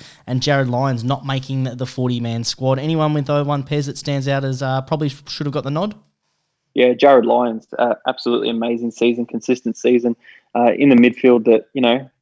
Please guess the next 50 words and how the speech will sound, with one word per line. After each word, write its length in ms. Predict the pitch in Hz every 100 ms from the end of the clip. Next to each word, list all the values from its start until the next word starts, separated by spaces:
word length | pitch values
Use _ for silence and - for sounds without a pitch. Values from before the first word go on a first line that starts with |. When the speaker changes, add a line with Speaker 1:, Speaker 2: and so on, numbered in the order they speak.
| _
Speaker 2:
finished 360 | 131 123 - -
equal, 440 | 135 131 127 120 - _ -
equal 200 | 135 117
atop 320 | - 123 123
on 120 | 120
the 320 | 117 113 - -
A 100 | 123
F 60 | 117 110
L 100 | 113
ladder 220 | 123 113
with 120 | 110
the 60 | 117
amount 240 | 120 113
of 60 | 110
wins, 360 | 127 120 131
just 200 | - -
didn't 160 | 127 117
get 140 | 117
there 160 | 123 117
on 80 | 113
percentage. 500 | - - 120 117 - - _ _ 110
Um, 260 | 117 107 -
had 140 | 127 117
an 80 | -
absolutely 360 | 135 - 131
fantastic 560 | 120 127 135 127 - 104 117
year 260 | 117 113 -
since 240 | - 120
coming 240 | - 135 123
across 240 | - 117
from 140 | 113
Gold 240 | 110 113 120
Coast, 280 | 117 - -
and 140 | 117
I 20 |
think 200 | 120 120 -
he's 280 | 135 123 - - - -
one 160 | 135
of 80 | 139
the 80 | 120
main 280 | 117 123 127
ones. 380 | 123 127 120 -
Uh, 220 | 131 120 120
Stephen 400 | - 185 185 131
May, 200 | 131 131
I 60 |
don't 240 | 123 127 -
think, 140 | 120
has 300 | 127 120 - - _
the 80 | 127